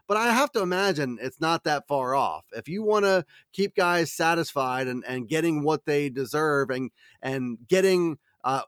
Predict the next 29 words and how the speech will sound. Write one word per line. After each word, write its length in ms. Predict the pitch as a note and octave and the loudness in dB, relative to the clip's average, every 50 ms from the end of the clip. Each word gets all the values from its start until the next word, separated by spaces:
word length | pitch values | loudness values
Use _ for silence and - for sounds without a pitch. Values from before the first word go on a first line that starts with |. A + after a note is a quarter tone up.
| _ - | _ -4
at 200 | D3+ E3 D3 C#3+ | -2 -2 -2 -2
your 300 | D3+ D#3+ F#3+ G3+ A3 G#3 | 0 4 6 6 6 4
school 420 | - - - A#3+ B3 A#3+ G#3+ F3+ | 2 -2 -6 -4 0 4 4 4
where 160 | D#3+ E3 D#3 D#3 | 4 4 2 0
he's 160 | D#3 D3+ C#3 | 0 0 0
already 400 | F3 F#3+ A3 A3+ A3 A3 G#3 G3 | 0 2 2 2 2 2 0 2
at, 460 | G3+ A#3 B3 G3 C#3 B2+ B2+ B2 - _ _ _ _ _ _ _ _ _ | 2 2 2 2 2 0 -2 -4 -6 _ _ _ _ _ _ _ _ _
uh, 380 | - C#3+ D3+ D3+ D3+ D3+ C#3+ C3 - - - _ _ _ _ _ _ _ _ _ _ _ - | 0 2 2 4 4 2 0 -2 -6 -12 -18 _ _ _ _ _ _ _ _ _ _ _ -6
at 220 | D#3+ D#3 D#3+ E3 | -4 -4 -2 -2
least 380 | F3+ G#3+ B3 C#4+ E4+ E4+ - - | 0 0 2 4 4 4 2 0
in 160 | - F3+ F#3 | 0 2 2
the 100 | F3+ E3+ | 2 2
ballpark 680 | C3 - C3+ - G3+ G3+ G3 - - D3+ D3 C3+ B2+ - | 0 0 2 2 4 4 2 2 0 -2 -2 0 -2 -4
of 80 | C#3 | -6
how 240 | C3 B2+ C#3+ D3 D3+ | -4 0 2 2 2
much 200 | D3+ D3+ D3+ - | 0 -2 -4 -6
money 220 | C#3 D#3 D#3 D#3 C#3+ | -4 -4 -4 -2 -2
he 80 | D3+ | -2
would 160 | D3+ D3 C3+ | -2 -2 -2
get 200 | A#2 D#3+ D#3+ C#3 | -2 -2 -4 -2
going 280 | C#3 D#3 D3+ D3 D3 C#3 | -2 -2 0 0 -2 -4
someplace 480 | - - D#3 C#3+ C3 C3+ C#3 C#3 B2 A2 | -4 -4 -4 -2 -2 -2 -2 -2 -2 -2
else, 420 | F3+ G#3 G3 D#3 C#3+ C#3 - - _ - - - _ - | 0 0 0 0 0 -2 -4 -10 _ -20 -20 -20 _ -2
then 180 | A#3+ B3+ C4+ | 0 0 0
you 80 | C4+ C4 | 0 -2
need 180 | C4 C#4+ D4 | -2 -2 -2
to 80 | D4 D4 | -2 -4
provide 520 | - A#3 B3 A3 A#3+ B3 C4+ D4+ D#4 D#4 | -4 -4 -2 -2 0 0 0 0 0 0
that 320 | A3 F#3 E3+ E3 E3 D#3 | 0 0 0 0 -2 -2